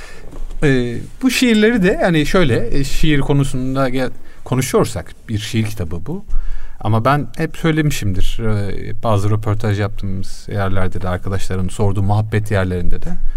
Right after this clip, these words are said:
ben derdimi, dertlerimi, e, söylüyorum ve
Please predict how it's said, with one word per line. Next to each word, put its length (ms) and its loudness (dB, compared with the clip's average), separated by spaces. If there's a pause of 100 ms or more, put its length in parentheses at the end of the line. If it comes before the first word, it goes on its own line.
(400)
ben 260 -2
derdimi, 760 2 (680)
dertlerimi, 640 0
e, 640 0
söylüyorum 760 -6
ve 220 -4